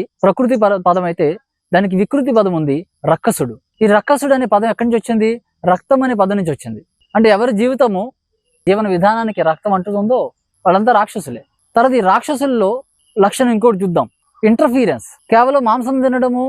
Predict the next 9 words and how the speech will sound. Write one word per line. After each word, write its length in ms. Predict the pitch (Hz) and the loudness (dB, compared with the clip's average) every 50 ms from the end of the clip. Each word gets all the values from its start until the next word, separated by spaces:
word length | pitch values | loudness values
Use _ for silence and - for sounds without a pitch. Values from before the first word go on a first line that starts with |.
| 262 - _ _ _ _ _ - | -8 -10 _ _ _ _ _ -2
రక్తపు 360 | 185 202 202 - 262 220 208 | 0 0 2 0 0 -2 0
కూడు 200 | 196 226 254 233 | 0 0 0 2
తినడము, 520 | 220 247 233 233 240 226 233 240 247 226 - _ _ _ - | 2 0 0 0 0 0 0 -2 -4 -6 -10 _ _ _ 0
భౌతికంగా 600 | 180 190 202 220 214 269 220 247 247 233 240 226 | 4 4 4 4 2 0 -2 0 0 2 2 2
హింసించడము 640 | 208 214 220 196 - 247 214 240 220 226 220 226 233 233 - - _ _ | 0 0 -4 -4 -2 -2 0 0 0 0 0 -2 -2 -4 -8 -12 _ _
ఒకటే 300 | 170 160 - 196 214 208 151 - - _ _ _ _ | -2 -2 0 0 2 0 0 -2 -6 _ _ _ _
రాక్షస 300 | 160 170 185 - 233 220 196 196 | 0 0 0 0 -2 -2 2 2
జీవనం 240 | 214 214 214 214 208 | 2 2 2 0 0
కాకుండా 380 | 202 196 196 226 226 240 277 | 0 -2 -2 -2 -2 -2 -2